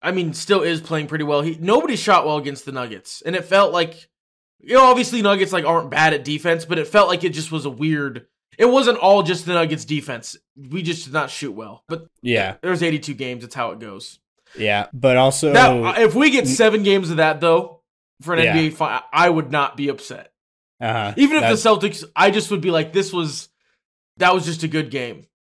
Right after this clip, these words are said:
Speaker 2: Yeah, especially the, I, I've noticed, like, my, what's the most fun to watch, games that are the most fun to watch sometimes is when teams play Jokic the way the Heat tried to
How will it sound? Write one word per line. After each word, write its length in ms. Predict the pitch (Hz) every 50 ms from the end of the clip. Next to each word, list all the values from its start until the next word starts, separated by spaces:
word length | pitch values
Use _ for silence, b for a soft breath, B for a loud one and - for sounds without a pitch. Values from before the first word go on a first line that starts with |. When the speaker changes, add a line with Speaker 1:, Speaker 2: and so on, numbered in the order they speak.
| _ _ _ _
Speaker 2:
Yeah, 320 | - 117 113 107 104 104 107 _ _ _ _ -
especially 880 | 123 120 - - 156 165 170 - 208 202 196 190 175 139 120 - _ _ _ _ _ _ _ _ _ _
the, 400 | 143 135 131 123 120 143 156 147
I, 320 | 143 151 175 - - 156
I've 220 | 170 175 170 170 - _ _
noticed, 380 | 147 147 147 147 156 151 -
like, 240 | 151 139 120 - -
my, 560 | 127 127 127 131 131 127 127 123 117 107 98 _ _ _
what's 220 | - 131 120 - -
the 100 | 147 131
most 360 | 131 131 143 151 151 - -
fun 280 | 143 131 131 131 135
to 100 | 123 123
watch, 440 | 110 107 107 110 123 127 117 - - -
games 260 | 127 127 127 127 123
that 120 | 127 120
are 120 | 120 120 117
the 100 | 113 113
most 220 | 117 120 117 -
fun 140 | - 123 117
to 80 | 107
watch 260 | 107 113 117 117 - -
sometimes 460 | - 120 113 - 131 131 135 131 123
is 240 | 117 107 104 - - - - _
when 260 | - 120 120 120 110
teams 360 | 107 - 131 123 120 113 110 -
play 720 | _ - - 127 120 117 117 117 117 117 113 113 127 135 - -
Jokic 460 | 120 117 117 117 - 123 110 - -
the 80 | 120
way 140 | 117 113 113
the 120 | 107 110 104
Heat 260 | - 117 113 117 113
tried 280 | - 127 117 113 113
to 380 | - 127 123 120 117 117 123